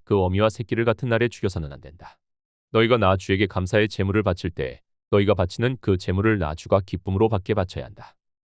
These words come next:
제물로 바친 것은 그날로 너희가 다 먹고 다음 날 아침까지 남겨두어서는 안 된다. 나는 주다.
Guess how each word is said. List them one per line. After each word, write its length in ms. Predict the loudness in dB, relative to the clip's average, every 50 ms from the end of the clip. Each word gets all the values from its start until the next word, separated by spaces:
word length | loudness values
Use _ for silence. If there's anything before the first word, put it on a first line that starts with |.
| _ _ _ -2
제물로 340 | 0 0 2 4 2 4
바친 280 | 4 2 2 2 0 0
것은 300 | 2 2 2 0 -4 -6
그날로 380 | -6 -4 -2 0 2 2 2 2
너희가 300 | 2 2 2 2 0 -2
다 180 | -2 -4 -6 -6
먹고 540 | -6 -6 -8 -10 -12 -12 -12 -14 -20 -20 _ _
다음 240 | -2 0 0 2 2
날 120 | 0 0
아침까지 480 | 0 -2 -4 -6 -6 -4 -4 -4 -2 -2
남겨두어서는 680 | 0 0 0 0 -2 -2 -2 -2 -2 0 0 -2 -2 -2
안 80 | -2 -4
된다. 380 | -6 -12 -16 -18 -20 -20 _ _ _ _ _ _ _ _ _ _ _ 0
나는 240 | 0 2 2 0 -2
주다. 300 | -2 -6 -6 -8 -10